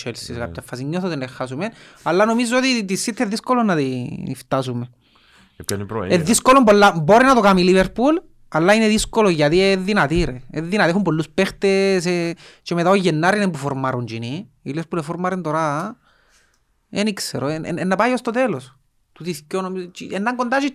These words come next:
Speaker 1: Chelsea, αλλά νομίζω σε κάποια φάση είναι να, να μην το τέρμα που φάνηκε στο Μεντί προχτές. Του σουτάρε που το outside.
Speaker 2: Α, ναι.
Speaker 1: Τόσο πήγαινε έτσι,
Speaker 2: Ο-
Speaker 1: παθήμισε μου τον κόλπο πάνω και σπάει του μορφή.
Speaker 2: Και στο Ολυμπιακό, ο Μαζουακού.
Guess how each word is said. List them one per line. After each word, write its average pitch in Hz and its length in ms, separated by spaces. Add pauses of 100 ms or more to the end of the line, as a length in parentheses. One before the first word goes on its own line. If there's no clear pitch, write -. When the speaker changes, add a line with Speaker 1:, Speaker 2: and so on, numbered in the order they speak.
Speaker 1:
Chelsea, 151 240
αλλά 185 160
νομίζω 196 260
σε 180 60
κάποια 175 260
φάση 185 140
είναι 185 100
να, 165 380 (540)
να 233 100
μην 220 160
το 151 60
τέρμα 135 180
που 127 60
φάνηκε 123 200
στο 127 100
Μεντί 117 280
προχτές. - 480 (680)
Του 151 100
σουτάρε 151 260
που 139 120
το 131 100
outside. 123 640
Speaker 2:
Α, 98 180
ναι. 90 320
Speaker 1:
Τόσο 247 160
πήγαινε 208 180
έτσι, 151 200
Speaker 2:
Ο- 147 80
Speaker 1:
παθήμισε 190 400
μου 247 80
τον 220 100
κόλπο 185 160
πάνω 220 140
και 196 60
σπάει 208 240
του 220 60
μορφή. 170 400
Speaker 2:
Και 147 140
στο - 180
Ολυμπιακό, 98 480 (160)
ο 87 60
Μαζουακού. 87 840